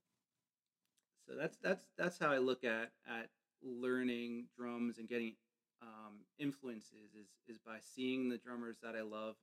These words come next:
on Instagram or whatever, and also trying to talk to just drummers about what they're working on and, and what's interesting them to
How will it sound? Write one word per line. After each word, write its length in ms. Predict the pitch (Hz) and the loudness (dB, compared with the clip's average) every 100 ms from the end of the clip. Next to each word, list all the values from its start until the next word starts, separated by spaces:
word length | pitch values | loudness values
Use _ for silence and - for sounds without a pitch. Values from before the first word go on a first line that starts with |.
| - | -20
on 120 | 110 | -18
Instagram 380 | 107 98 - 110 | -16 -18 -20 -16
or 40 | |
whatever, 420 | 107 107 107 110 107 | -16 -16 -14 -14 -12
and 80 | 107 | -14
also 400 | 107 - 117 110 _ _ _ _ _ _ _ | -16 -16 -16 -18 _ _ _ _ _ _ _
trying 160 | - 156 | 2 4
to 60 | 143 | 4
talk 280 | 151 156 | 4 2
to 80 | - | 2
just 240 | 120 113 - _ _ _ _ | -2 -2 -4 _ _ _ _
drummers 320 | 131 123 123 | 0 2 2
about 260 | 110 120 117 | -2 -6 -4
what 140 | 120 117 | -6 -4
they're 180 | 123 156 | -2 0
working 320 | 123 113 120 | -2 -6 -14
on 200 | 120 117 | -16 -16
and, 100 | 113 113 113 | -16 -16 -14
and 80 | 117 | -10
what's 300 | 117 - - _ _ - | -10 -10 -20 _ _ -8
interesting 760 | 123 127 - 123 117 113 113 - _ _ _ _ 123 | -6 -6 -10 -8 -6 -6 -10 -14 _ _ _ _ -6
them 340 | 131 123 120 113 | -2 0 0 -2
to 80 | _ | _